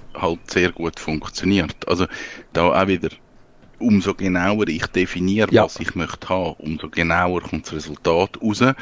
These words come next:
Speaker 1: und er versteht das recht gut.
Speaker 2: Ja, ich glaube, über das müssen wir dann auch noch reden, so ein bisschen tippmässig. Ich würde noch zum, zum wirklich, dass wir ein Gespür bekommen, wie schnell das, das gegangen ist. Eben vor einem Jahr, gerade so im September zwanzig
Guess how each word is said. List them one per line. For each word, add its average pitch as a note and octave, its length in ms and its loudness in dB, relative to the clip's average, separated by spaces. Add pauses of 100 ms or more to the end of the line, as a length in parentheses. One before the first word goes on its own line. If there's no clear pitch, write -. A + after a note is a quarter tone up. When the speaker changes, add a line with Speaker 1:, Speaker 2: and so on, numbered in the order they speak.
(200)
Speaker 1:
und F#2+ 180 4
er F#2+ 80 4
versteht - 520 0
das - 280 -8
recht - 460 -4
gut. E2 320 -6 (800)
Speaker 2:
Ja, A2 280 6
ich - 120 0
glaube, C3 260 2
über A2+ 120 -2
das C3 220 2
müssen A#2+ 160 4
wir G2+ 80 -2
dann G2 160 0
auch G2 100 2
noch A#2+ 160 4
reden, B2+ 240 2
so A2 80 -4
ein - 60 -10
bisschen G#2+ 220 0
tippmässig. - 680 0
Ich - 160 -2
würde E3 240 6
noch D3 120 0
zum, C3 260 2 (220)
zum B2+ 200 0
wirklich, C#3 480 0 (400)
dass C3 220 2
wir B2+ 120 6
ein A#2 200 2
Gespür C3+ 640 2
bekommen, A2+ 440 2
wie G#2+ 100 0
schnell G2+ 340 0
das, - 220 -4
das - 180 -2
gegangen A#2+ 320 2
ist. A2 140 0
Eben A2 180 4
vor A#2+ 220 4
einem G#2+ 100 2
Jahr, G2+ 460 4
gerade C3 340 0
so C3 220 0
im A2+ 260 0
September A2 760 2 (100)
zwanzig A2 500 0